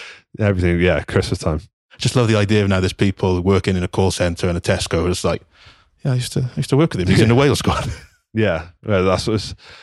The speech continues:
Speaker 1: I'm, I'm kind of a laid back person, so it's more of when people probably do say it to me, thinking, like, I'm think-, I'm just a normal person, average Joe. So it's, it's,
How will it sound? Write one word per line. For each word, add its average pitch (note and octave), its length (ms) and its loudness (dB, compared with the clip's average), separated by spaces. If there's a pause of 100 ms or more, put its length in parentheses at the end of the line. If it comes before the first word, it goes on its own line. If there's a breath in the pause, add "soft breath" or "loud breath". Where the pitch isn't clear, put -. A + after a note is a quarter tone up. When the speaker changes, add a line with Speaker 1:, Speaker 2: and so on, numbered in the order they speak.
(140 loud breath)
Speaker 1:
I'm, A#2+ 220 2
I'm G#2+ 160 2
kind G#2+ 220 2
of F2 260 -6 (140)
a A#2+ 80 0
laid G#2 280 2
back - 220 -2
person, G2 380 0
so G2 100 0
it's F2+ 100 0
more F#2+ 300 2
of - 180 -8 (440)
when F#2+ 160 -2
people F#2+ 280 0
probably F#2 360 2
do F#2 160 0
say F#2+ 220 0
it E2+ 80 -4
to G2 100 -6
me, F#2+ 180 2
thinking, F2 560 -4 (580)
like, F#2+ 200 -2
I'm F2+ 240 0
think-, D#2+ 200 -6
I'm F2+ 160 -2
just F2 200 -2
a F2 240 -2 (320)
normal F2 360 2
person, F2+ 640 -2 (640 soft breath)
average F2+ 340 0
Joe. F#2 280 2
So F2 360 0 (760)
it's, - 240 -14
it's, F2 240 -4